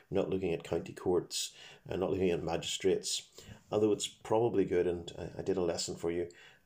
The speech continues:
uh, reading the lesson, where it gives you the structure of the courts. You see, obviously those who get onto the U K Supreme Court have, have risen up the ranks. Um, there are twelve senior judges in the U K Supreme Court.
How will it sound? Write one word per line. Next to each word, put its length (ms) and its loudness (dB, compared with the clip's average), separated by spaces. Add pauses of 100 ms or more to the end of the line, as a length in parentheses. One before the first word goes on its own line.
(100)
uh, 160 -6
reading 280 -2
the 100 -6
lesson, 320 -4 (300)
where 140 -2
it 60 -8
gives 140 -2
you 60 0
the 80 -4
structure 400 0
of 80 2
the 80 4
courts. 600 0
You 200 -10
see, 280 -8
obviously 280 -4
those 160 0
who 60 -4
get 120 2
onto 140 4
the 80 4
U 80 2
K 160 4
Supreme 320 0
Court 240 2
have, 120 -2 (200)
have 100 -2
risen 300 4
up 140 -2
the 100 4
ranks. 540 -2 (500)
Um, 240 0
there 100 8
are 80 6
twelve 300 4
senior 240 2
judges 360 -2
in 60 -8
the 80 -4
U 120 -4
K 320 -8
Supreme 420 -6
Court. 280 4